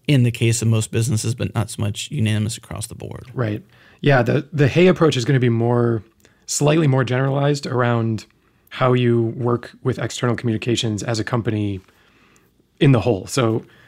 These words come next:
Speaker 1: Yeah.
Speaker 2: yes, the sales team might use it, but so might the programmers. It's not just for one s-, sort of narrow use case. The thing that's interesting about Hey is that when we first built it,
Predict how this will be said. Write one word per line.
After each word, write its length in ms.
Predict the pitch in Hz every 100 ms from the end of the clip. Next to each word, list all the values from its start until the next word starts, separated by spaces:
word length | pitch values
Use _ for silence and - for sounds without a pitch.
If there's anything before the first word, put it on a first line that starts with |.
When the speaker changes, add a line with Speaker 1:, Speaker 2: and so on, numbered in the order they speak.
| -
Speaker 1:
Yeah. 220 | 101 92
Speaker 2:
yes, 180 | 147 -
the 80 | 139
sales 260 | 160 131 -
team 220 | 135 123
might 160 | 117
use 200 | 120 120
it, 120 | 117 98
but 140 | 113
so 260 | - 127 120
might 400 | 113 110 127 -
the 80 | 101
programmers. 560 | 120 107 98 95 98
It's 140 | 135 135
not 240 | 117 135
just 460 | 113 117 - - -
for 120 | 131
one 460 | 110 110 104 101 95 _ _ _ -
s-, 140 | - -
sort 200 | - 113
of 120 | 98
narrow 380 | 156 117 117 104
use 200 | 101 -
case. 280 | 127 123 - _ _
The 80 | 147
thing 140 | 143 185
that's 120 | 180
interesting 300 | 170 151 135
about 200 | 127 117
Hey 200 | 160 147
is 120 | 123
that 140 | 135
when 140 | 131 131
we 140 | 127
first 280 | - 143 -
built 200 | 160 139
it, 180 | 131